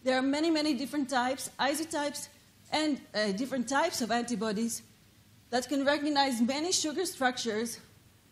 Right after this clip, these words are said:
that on these, uh, cancer cells. In fact, it's very critical to understand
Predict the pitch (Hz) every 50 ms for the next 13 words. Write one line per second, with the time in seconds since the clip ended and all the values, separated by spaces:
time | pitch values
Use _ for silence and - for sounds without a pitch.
0 | - - - - - 220 214 214 214 - - - 233 240 233 247 254 247 220 208
1 | 233 233 220 226 - 233 226 226 233 247 - - 196 175 165 151 - - - -
2 | - - - - - - - - - - - _ - - - 269 277 254 330 311
3 | 311 302 - - 247 240 254 - 214 - - - - 208 196 254 262 285 269 285
4 | 302 330 339 294 - 339 277 240 262 254 247 240 254 - - - 311 330 330 311
5 | 285